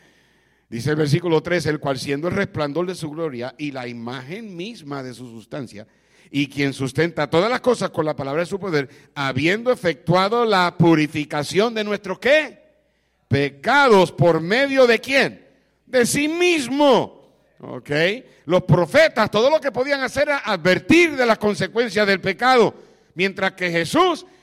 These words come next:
es el Cordero de Dios que quita el ¿qué? El pecado del mundo. Por eso es que Jesús es mayor que los profetas, mejor.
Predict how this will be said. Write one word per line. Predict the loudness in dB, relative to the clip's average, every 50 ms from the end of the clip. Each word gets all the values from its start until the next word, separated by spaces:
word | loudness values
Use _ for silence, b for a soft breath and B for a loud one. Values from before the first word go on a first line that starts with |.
| B B
es | -4 0 2 2
el | 2 0 0
Cordero | 0 2 2 2 2 2 2 2 0
de | 0 0
Dios | 0 4 6 6 6 6
que | 2 -2 -4 -4
quita | -4 -2 -2 -2 -2 -2 0 2 2 2
el | 2 2 2 2 2 2 0 2
¿qué? | 2 2 4 2 0 -4 -10 _ _ _ _ _ _ _
El | -18 -18 -14
pecado | -10 -10 -12 -10 -10 -10 -10 -8 -8
del | -8 -8 -8
mundo. | -6 -6 -6 -6 -8 -10 -10
Por | -10 -10
eso | -10 -10 -12
es | -12
que | -12 -10 -8
Jesús | -8 -8 -8 -8 -12 -12 -12 -12
es | -14 -14
mayor | -12 -14 -14 -14 -14 -14 -16 -16
que | -18 -18
los | -18 -18 -16
profetas, | -16 -18 -18 -16 -16 -18 -20 -18 -20 -20 -18
mejor. | -18 -18 -18 -16 -16 -16 -16 -18